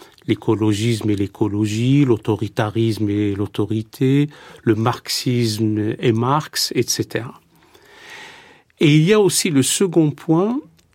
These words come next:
c'est que, y compris chez certains partis dits islamistes maintenant, par exemple, le, le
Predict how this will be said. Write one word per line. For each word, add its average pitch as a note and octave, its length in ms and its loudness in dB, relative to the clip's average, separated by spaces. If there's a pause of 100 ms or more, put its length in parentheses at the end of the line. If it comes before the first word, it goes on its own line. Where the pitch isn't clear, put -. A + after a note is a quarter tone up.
c'est - 340 0
que, D3 580 2 (580)
y A3+ 160 6
compris G3 540 0
chez - 180 0
certains - 460 0
partis - 580 -4
dits C3+ 480 2
islamistes B2+ 760 0
maintenant, E3+ 560 2 (580)
par B2+ 180 0
exemple, D3 500 2
le, B2 840 4
le B2 420 4